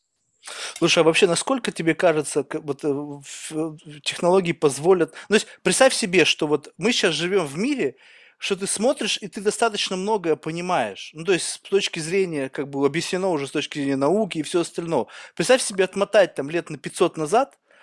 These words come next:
на многие вещи люди смотрели, и они видели, как бы глядя на то же самое, совершенно другое. Ну, то есть они там, ну, не знаю,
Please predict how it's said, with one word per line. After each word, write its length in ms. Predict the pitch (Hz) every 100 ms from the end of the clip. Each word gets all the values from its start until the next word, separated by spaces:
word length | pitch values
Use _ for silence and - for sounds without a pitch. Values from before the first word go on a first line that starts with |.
| - - -
на 120 | 170
многие 400 | 185 226 190 170
вещи 360 | 170 208 - 170
люди 240 | 170 175
смотрели, 540 | 180 175 165 226 294 208
и 100 | 139
они 200 | 147 180
видели, 600 | 175 226 208 190 151 - -
как 180 | 180 156
бы 80 |
глядя 420 | 139 151 202 165 147
на 80 | 143
то 120 | 156
же 120 | 151
самое, 460 | - 240 254 143 127
совершенно 440 | - 147 - 180
другое. 400 | 151 160 165 170
Ну, 80 | 123
то 60 | 208
есть 120 | -
они 180 | 180 226
там, 240 | 180 127
ну, 100 | 123 127
не 100 | 131
знаю, 260 | 139 120